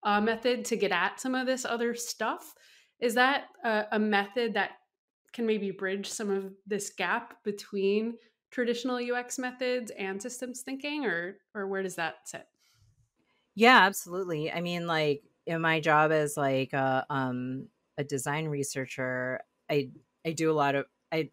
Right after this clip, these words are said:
Speaker 2: I, I guess I wouldn't call it, like, exactly ethnography, but ethnography kind of inspired work, where it's, it's like you're, um, trying to understand the context in which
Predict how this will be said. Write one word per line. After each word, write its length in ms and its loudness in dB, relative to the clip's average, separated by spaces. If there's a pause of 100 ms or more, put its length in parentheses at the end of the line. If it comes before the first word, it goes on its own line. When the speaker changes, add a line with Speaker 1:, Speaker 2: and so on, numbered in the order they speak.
(140)
Speaker 2:
I, 100 0
I 200 -4
guess 220 0
I 40 2
wouldn't 260 -4
call 260 -4
it, 100 -4
like, 380 -6 (320)
exactly 520 -4
ethnography, 560 -6
but 260 -4 (180)
ethnography 440 -10
kind 180 -8
of 60 -8
inspired 480 -6
work, 260 -10
where 160 -8
it's, 240 -10 (160)
it's 240 -12
like 240 -6
you're, 420 -10 (200)
um, 400 -8
trying 240 -6
to 180 -16
understand 520 -10
the 60 -8
context 640 -12
in 180 -8
which 360 -10